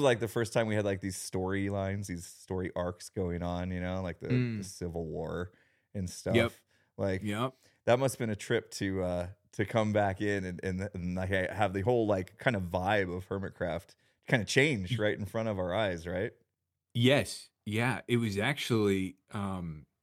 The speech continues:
Speaker 2: it was pretty nerve-wracking, to be honest. Like, I, I remember when I joined back in, I, th-, it was just a new, YouTube was different, you know? It was a different world,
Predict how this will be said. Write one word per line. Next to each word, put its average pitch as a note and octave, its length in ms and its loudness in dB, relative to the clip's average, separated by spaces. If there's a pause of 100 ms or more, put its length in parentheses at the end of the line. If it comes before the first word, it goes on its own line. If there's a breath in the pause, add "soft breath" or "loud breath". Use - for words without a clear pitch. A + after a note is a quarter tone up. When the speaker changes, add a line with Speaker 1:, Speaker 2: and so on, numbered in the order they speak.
(140)
Speaker 2:
it B2+ 100 4
was G#2 160 0
pretty F3 360 4
nerve-wracking, F#2+ 1000 0
to D#2+ 100 -8
be F2 200 -6
honest. D#2+ 560 -6
Like, F#2 320 -8
I, G3 500 4 (520 soft breath)
I G#2 60 -2
remember D3+ 500 4
when C3+ 240 2
I A#2 100 0
joined B2+ 380 2
back A2 260 0
in, E3 300 2
I, A2 300 -2 (840)
th-, E3+ 220 4
it F#3+ 100 6
was F#3+ 200 10
just G#3 260 4
a D#3+ 80 8
new, E3+ 720 6 (1200)
YouTube G#3 460 6
was C3 180 6
different, A2+ 500 0 (260)
you A2+ 120 4
know? G2 300 -4
It C#3 100 4
was A#2 200 0
a G#2+ 60 -2
different D3 540 0 (400)
world, A2 680 2